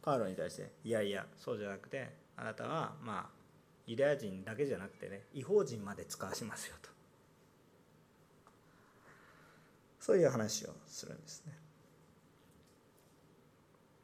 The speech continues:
で、この使命がパウロに。これがだんだん消化されてくるわけですよ。第一次宣教で。時間かかってるんですよ。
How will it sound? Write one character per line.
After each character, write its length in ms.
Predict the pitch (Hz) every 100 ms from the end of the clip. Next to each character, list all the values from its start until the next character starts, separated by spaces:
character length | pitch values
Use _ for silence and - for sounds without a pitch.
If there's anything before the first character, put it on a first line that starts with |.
| - -
で、 100 | 220
こ 160 | 202
の 120 | 190 170
使 200 | - 202
命 160 | 160 101
が 100 | 98
パ 140 | 123
ウ 80 | 107
ロ 60 |
に。 60 | 107 - - - - -
こ 60 |
れ 60 | 262
が 120 | 269
だ 140 | 247 262
ん 60 |
だ 120 | 269
ん 40 | 208
消 200 | 214 208
化 160 | 214
さ 120 | 208 196
れ 100 | 185
て 180 | 170 - -
く 100 | -
る 100 | 151
わ 80 | 98
け 100 | 90
で 80 | 95
す 120 | -
よ。 120 | 131 - 127
第 400 | 131 123 113 123
一 180 | 123
次 100 | 131
宣 220 | 117 117 107
教 140 | -
で。 80 | - 147
時 120 | 190
間 200 | 302 285
か 100 | 254
か 100 | 277
っ 80 | 277
て 80 |
る 80 | 127
ん 40 | 95
で 80 |
す 80 | 90
よ。 120 | 117